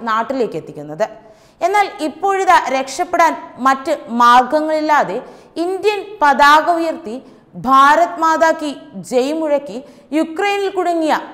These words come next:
പാകിസ്ഥാൻ വിദ്യാർത്ഥികൾ. ഇത്തരത്തിലുള്ള ഒരു റിപ്പോർട്ടും പുറത്തു വന്നിട്ടുണ്ട്. ഇത് സംബന്ധിച്ച് യുക്രൈനിൽ കുടുങ്ങിയ പാക് വിദ്യാർത്ഥികൾ രക്ഷപ്പെടാനായി ഇന്ത്യൻ പതാക ഉപയോഗിക്കുകയും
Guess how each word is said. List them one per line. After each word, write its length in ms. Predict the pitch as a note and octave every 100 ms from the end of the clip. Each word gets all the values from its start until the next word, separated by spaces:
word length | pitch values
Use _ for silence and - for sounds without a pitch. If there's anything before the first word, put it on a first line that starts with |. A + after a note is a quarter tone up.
| - -
പാകിസ്ഥാൻ 800 | B3 C4 - E4 - D4 A3+ -
വിദ്യാർത്ഥികൾ. 760 | G#3 F3 A#3+ C4 A3 D#3 G3 B3 - - _ _ _ F4
ഇത്തരത്തിലുള്ള 800 | F#4+ G#4 A4+ A4+ G#4 F#4 B3+ -
ഒരു 320 | F4 D#4 A3
റിപ്പോർട്ടും 480 | B3 B3+ F4+ F4 A3+
പുറത്തു 400 | - G#3 A3+ A#3+
വന്നിട്ടുണ്ട്. 680 | F3+ C#3 C#3+ D#3 A3+ - - _ _ _ -
ഇത് 120 | G4
സംബന്ധിച്ച് 540 | A4+ A#4 A4 G#4 G4
യുക്രൈനിൽ 580 | F#4+ D#4+ D#4+ F#4+ G4 G4
കുടുങ്ങിയ 440 | F#4 F4+ E4+ E4+ C#4+ -
പാക് 420 | C4 C#4+ - -
വിദ്യാർത്ഥികൾ 760 | A#3+ F3+ A3+ D4 D#4+ E4 A3+ G#3+ - - B3+
രക്ഷപ്പെടാനായി 840 | D4 - G4 F4+ F#4 F4 F4 D#4
ഇന്ത്യൻ 460 | C4+ C#4 D4 F4 F4
പതാക 380 | D#4 D4 D#4 D#4
ഉപയോഗിക്കുകയും 960 | F#3+ G3+ G3 C4+ C#4+ E4+ - B3+ G3